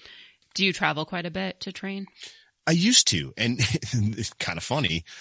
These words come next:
Speaker 2: you know, this year was the year when I decided I was gonna get back out on the road more.
Speaker 1: Yeah.
Speaker 2: Um, I've kind of been schizophrenic in my career in, in some ways, in that I, I've got my hands in lots of different things.
Speaker 1: Mm-hmm.
Speaker 2: You know, we talked about the instruction. I do a lot of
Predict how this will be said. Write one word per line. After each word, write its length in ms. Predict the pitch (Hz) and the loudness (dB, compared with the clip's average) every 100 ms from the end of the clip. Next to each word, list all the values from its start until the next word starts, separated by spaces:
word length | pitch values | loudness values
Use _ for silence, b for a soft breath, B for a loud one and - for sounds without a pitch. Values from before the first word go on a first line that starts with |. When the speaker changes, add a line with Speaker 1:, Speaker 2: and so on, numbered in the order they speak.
| B | B
Speaker 2:
you 80 | 85 | -4
know, 60 | 80 | 0
this 260 | 87 87 | 4 6
year 180 | 110 107 | 6 2
was 180 | 98 87 | 2 0
the 80 | 80 | -2
year 440 | 85 98 95 87 | 0 0 0 -4
when 200 | - 87 | -6 -4
I 80 | 82 | -4
decided 420 | 80 - 85 87 | 4 4 4 0
I 80 | 80 | -2
was 100 | 76 | -4
gonna 140 | 80 73 | -6 -10
get 160 | 156 | -6
back 240 | - - 170 | -4 -4 -4
out 140 | 156 | -4
on 80 | 151 | -6
the 80 | 139 | -6
road 260 | 151 196 | -4 -4
more. 340 | 190 57 - - - | -4 -8 -16 -18 -12
Speaker 1:
Yeah. 240 | 175 147 143 | -8 -6 -6
Speaker 2:
Um, 100 | 143 B B B 87 | -8 B B B -8
I've 100 | 90 | -2
kind 220 | 113 117 | 0 0
of 120 | 87 | 0
been 420 | 90 85 82 78 - - | 0 0 0 -4 -12 0
schizophrenic 800 | - - 107 85 - 78 87 80 | 2 2 -4 -6 -6 -6 -6 -6
in 100 | 76 | -8
my 280 | 69 69 67 _ - | -8 -12 -14 _ -14
career 420 | 85 80 87 85 | -8 -4 -4 -4
in, 200 | 73 71 | -6 -10
in 140 | - 139 | -10 2
some 320 | - 151 71 | 2 2 -4
ways, 340 | 139 139 147 | -8 -8 -4
in 140 | 143 147 | -4 -2
that 160 | 143 | -4
I, 120 | 139 147 | -4 -6
I've 140 | - - | -8 -4
got 160 | 78 - | -4 -4
my 140 | - - | -8 -4
hands 300 | 90 87 - | -2 -2 -4
in 80 | - | -6
lots 380 | 71 82 - | -6 -4 -4
of 120 | 78 71 | -6 -6
different 320 | 85 147 - | -8 -10 -8
things. 400 | - 78 71 - - | -4 -2 -2 -6 -4
Speaker 1:
Mm-hmm. 280 | 190 196 175 | -6 -6 -6
Speaker 2:
You 60 | 196 | -8
know, 100 | - | -8
we 100 | 73 | -8
talked 260 | - 78 - | -6 -6 -4
about 180 | 82 73 | -6 -4
the 100 | 80 | 0
instruction. 560 | 73 - 82 - 85 | 0 2 0 -2 -2
I 60 | 76 | -4
do 180 | 71 80 | -6 -6
a 40 | |
lot 260 | 80 76 78 | -6 -6 -8
of 180 | 76 | -12